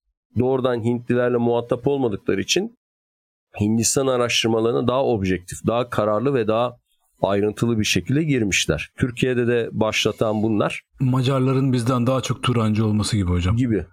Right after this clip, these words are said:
Speaker 1: Yani, e, Korhan Hoca da o üniversitenin geleneğinden gelen, ben takip ediyorum. Hemen her tercüme kitabını hemen alırım, edinirim. Ya kendisiyle hiç karşılaşmadım ama
Speaker 2: Ben ders almıştım hocam üniversitedeyken
Speaker 1: Evet, sen
Speaker 2: kendisinden.
Speaker 1: Ankara'da okumanın işte avantajları o.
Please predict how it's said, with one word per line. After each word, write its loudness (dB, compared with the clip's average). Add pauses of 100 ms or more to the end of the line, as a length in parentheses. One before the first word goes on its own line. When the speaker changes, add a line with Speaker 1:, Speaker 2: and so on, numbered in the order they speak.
(160)
Speaker 1:
Yani, 2
e, 0
Korhan 0
Hoca 0
da 0
o 0
üniversitenin 0
geleneğinden 2
gelen, 2
ben -2 (200)
takip -2
ediyorum. 0
Hemen 2
her -2 (500)
tercüme 0
kitabını -2
hemen 2
alırım, 0
edinirim. 0 (300)
Ya -2
kendisiyle 0
hiç -2
karşılaşmadım 0
ama -2 (380)
Speaker 2:
Ben 0
ders -2
almıştım 0
hocam 0
üniversitedeyken 0
Speaker 1:
Evet, -2
sen 2
Speaker 2:
kendisinden. 0
Speaker 1:
Ankara'da 0
okumanın 0
işte -2
avantajları 0
o. -4